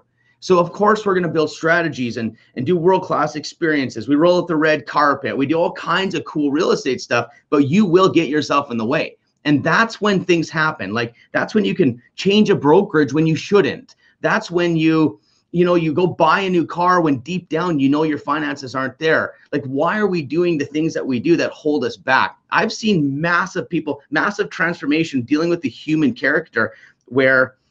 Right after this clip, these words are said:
where, let's say, I've been teaching strategies and strategies that work. The problem is we're not getting the results we're getting.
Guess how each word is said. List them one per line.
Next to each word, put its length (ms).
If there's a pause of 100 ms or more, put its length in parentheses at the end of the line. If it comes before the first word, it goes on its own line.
(300)
where, 340
let's 260
say, 240
I've 160
been 140
teaching 300
strategies 840
and 120
strategies 440
that 240
work. 500 (340)
The 80
problem 300
is 100
we're 100
not 180
getting 460 (280)
the 140
results 540
we're 80
getting. 360